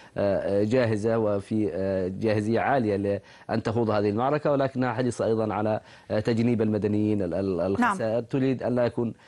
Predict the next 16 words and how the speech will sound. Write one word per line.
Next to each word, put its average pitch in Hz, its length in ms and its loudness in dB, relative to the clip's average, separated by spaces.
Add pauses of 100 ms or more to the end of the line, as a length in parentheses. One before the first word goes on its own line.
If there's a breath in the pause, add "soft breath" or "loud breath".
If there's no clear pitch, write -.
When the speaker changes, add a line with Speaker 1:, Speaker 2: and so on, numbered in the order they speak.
(220 loud breath)
Speaker 1:
آه، 110 360 0
أن 120 100 0
تطلق 127 280 -4
الشرارة 117 340 0
الأولى، 113 420 0
آه، 104 200 0
من 117 240 0
جانبها، 110 480 2
وأن، 127 340 0
آه، 113 240 0
يعرف 120 400 0
المجتمع 107 320 -2
الدولي 113 280 0
بأن 107 300 0
من 120 120 0
يقوم 117 420 0